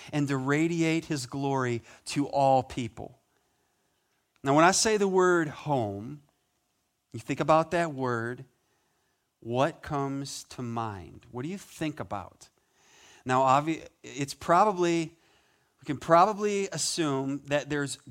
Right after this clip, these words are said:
good memories and there's difficult memories. If you think about the word home, it may be that's a, a wonderful memory, and there might be some painful memories there.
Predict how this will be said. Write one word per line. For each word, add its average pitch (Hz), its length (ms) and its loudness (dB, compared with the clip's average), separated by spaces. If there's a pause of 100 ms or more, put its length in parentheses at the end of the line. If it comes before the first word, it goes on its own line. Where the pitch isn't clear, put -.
good 160 200 -2
memories 202 680 -2 (1040)
and 127 140 -4
there's 135 220 -4
difficult 120 580 -8
memories. 95 600 -14 (1400)
If 113 40 -12
you 117 80 -8
think 160 180 -2
about 180 300 4
the 196 80 -4
word 185 320 0
home, 143 720 -6 (1160)
it 120 100 -8
may 139 240 2
be 151 400 2 (140)
that's 135 260 -6
a, 127 220 -10
a 117 120 -8
wonderful 190 540 -2
memory, 190 540 0 (320)
and 139 120 0
there 156 140 2
might 160 380 0
be 160 340 -2
some 139 280 -4
painful 147 680 -4
memories 104 540 -6
there. - 340 -18